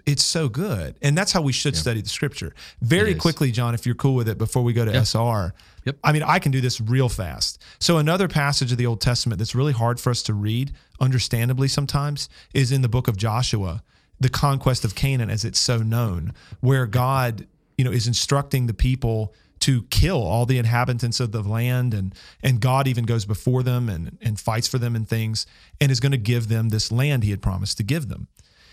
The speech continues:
Speaker 1: It's difficult for us to read at a human level, understandably, but what's the point of even that? The conquest of Canaan and, and God giving his people this land? Well,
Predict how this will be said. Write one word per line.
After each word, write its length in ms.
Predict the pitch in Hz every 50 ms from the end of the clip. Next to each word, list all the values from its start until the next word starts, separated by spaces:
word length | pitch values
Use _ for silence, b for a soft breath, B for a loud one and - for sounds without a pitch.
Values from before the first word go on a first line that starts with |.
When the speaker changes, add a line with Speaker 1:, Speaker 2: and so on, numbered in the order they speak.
| b b -
Speaker 1:
It's 180 | 151 151 - -
difficult 540 | 110 127 175 208 - - - - 135 -
for 120 | - - 127
us 140 | 120 - -
to 120 | - 110
read 560 | 101 101 120 160 208 - - 85 82 107 120 b b b b b b -
at 120 | 139 135
a 40 | 127
human 360 | 117 - 156 151 139 123 117
level, 380 | 113 123 143 151 107 92 87 82
understandably, 720 | - 117 110 104 - - 127 131 160 196 170 98 95 90
but 140 | 85 98 110
what's 280 | 117 117 185 240 240 -
the 120 | - 226
point 320 | - - - 160 156 151 143
of 120 | 123 -
even 300 | - 135 127 127 135 135
that? 360 | 127 151 180 180 107 - - _ _ _ _ _ _ _ - -
The 80 | 127 123
conquest 580 | - - 143 151 160 151 - 156 147 - -
of 120 | 147 127 -
Canaan 420 | - 139 135 139 127 113 104 98
and, 240 | 95 101 104 92 -
and 140 | 113 117 107
God 300 | 95 120 123 123 113 101
giving 260 | 113 123 123 127 120
his 160 | 110 120 107
people 320 | - - 127 120 - 107 104
this 220 | 92 87 - -
land? 400 | 101 143 196 190 113 82 82 101
Well, 320 | 113 117 120 147 185 185